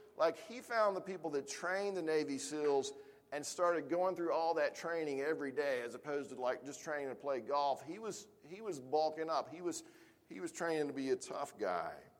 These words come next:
He punished his body with extreme workouts. And slowly,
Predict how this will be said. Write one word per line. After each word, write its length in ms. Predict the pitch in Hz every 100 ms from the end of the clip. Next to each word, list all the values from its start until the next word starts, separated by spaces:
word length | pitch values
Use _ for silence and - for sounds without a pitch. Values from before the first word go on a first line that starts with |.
| _ _
He 140 | 160 165 - -
punished 440 | 190 208 180 -
his 200 | 156 131
body 540 | 107 135 147 139 95 - - - _ _ _ _ _ _ _ -
with 140 | 123
extreme 580 | 127 - - 147 147 123
workouts. 720 | 123 131 127 87 78 - -
And 100 | 123
slowly, 800 | 127 - 165 202 214 139 104 104